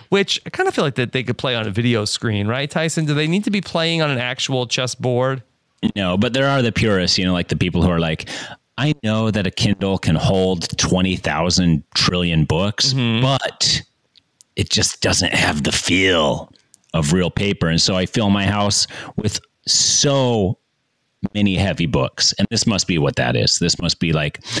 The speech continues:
Speaker 2: some robotics guy who's like, "I could program a computer to play chess, but that seems too easy.
Speaker 1: Mm-hmm.
Speaker 2: Let's make a robot play chess." So Boston Dynamics, I'm assuming, came up with a dog that plays chess.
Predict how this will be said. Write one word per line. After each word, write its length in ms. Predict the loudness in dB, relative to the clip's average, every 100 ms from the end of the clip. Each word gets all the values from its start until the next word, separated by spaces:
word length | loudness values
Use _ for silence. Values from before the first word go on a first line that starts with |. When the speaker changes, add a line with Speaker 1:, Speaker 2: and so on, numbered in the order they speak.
| -6 -8 -4
Speaker 2:
some 220 | 0 0
robotics 540 | 2 2 2 2 2 0
guy 200 | 0 2
who's 180 | 2 0
like, 160 | -2
"I 80 | -2
could 240 | 0 0 2
program 400 | 2 2 2 2
a 40 |
computer 400 | 2 2 2 2
to 80 | 0
play 240 | 0 0
chess, 520 | 0 -2 0 0 0 -4 -4
but 280 | -2 -2 -4 _ _ _
that 180 | -4 0
seems 320 | 2 2 2
too 220 | 2 2
easy. 440 | 2 2 2 0 -2 _ _
Speaker 1:
Mm-hmm. 320 | -2 0 0 0
Speaker 2:
Let's 200 | 0 2 2 2 -2
make 200 | -2 -2
a 80 | -2
robot 600 | 0 0 2 0 0 -2 -4 _ _ _ _
play 260 | -2 0 0
chess." 360 | 0 0 0 0
So 200 | 2 0
Boston 380 | 2 0 0 0
Dynamics, 520 | 0 0 0 2 2
I'm 140 | 2
assuming, 380 | 2 2 2 2
came 200 | 2 0
up 120 | 2
with 120 | 0 -2
a 40 |
dog 380 | -2 0 0 2
that 240 | 0 -2 -2
plays 260 | 0 0
chess. 540 | 0 0 0 0 0